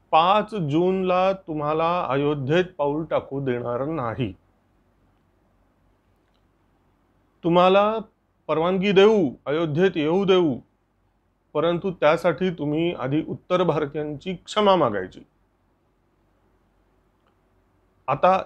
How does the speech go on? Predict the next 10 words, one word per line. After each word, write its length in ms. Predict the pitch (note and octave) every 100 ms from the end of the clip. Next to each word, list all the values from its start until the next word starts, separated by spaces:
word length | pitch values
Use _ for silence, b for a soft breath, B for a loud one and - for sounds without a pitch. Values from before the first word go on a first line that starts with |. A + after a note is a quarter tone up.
| -
ह्याचा 480 | C3+ A#2+ C#3 F#3+ F#3
संबंध 560 | F#3 D#3+ D#3+ F#3 F#3 F3 F#3 F#3+ F#3+ G#3+ - _ _ _ _ _ _ _ _ _ _ _ -
कशाशी 440 | C#3+ E3+ D#3+ F3+
आहे, 400 | D#3+ C#3+ C3+ C3+ - _ _ _ _ _ _ _ F3
तर 160 | F3 E3+ _ _ -
पूर्वी, 460 | C4 B3 D#3 G2 F2 _ _ _ _ _ _ _ _ _ _ _ _ -
आठ 240 | C#3 F#3+
दहा 300 | D3+ C#3 D#3
वर्षांपूर्वी 920 | D#3 C3 B2 D3+ D3+ D3 D3+ D3 A2 - _ _ _ _ _ _ _ _ _ _ - A#2
जेव्हा 600 | C3 C3 C3+ D3+ F3+